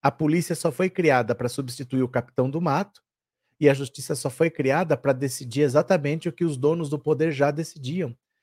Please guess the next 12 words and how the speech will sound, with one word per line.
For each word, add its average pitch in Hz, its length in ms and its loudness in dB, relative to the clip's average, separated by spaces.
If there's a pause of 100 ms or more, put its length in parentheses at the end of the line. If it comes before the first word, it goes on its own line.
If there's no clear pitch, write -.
(140)
Então, 135 280 0
a 160 60 2
justiça 147 400 -2
é 123 60 4
lenta, 131 560 0 (440)
porque 143 200 2
uma 160 120 2
justiça 139 480 -4
lenta 160 380 4
favorece 147 540 0
o 208 40 0
rico. 202 380 -2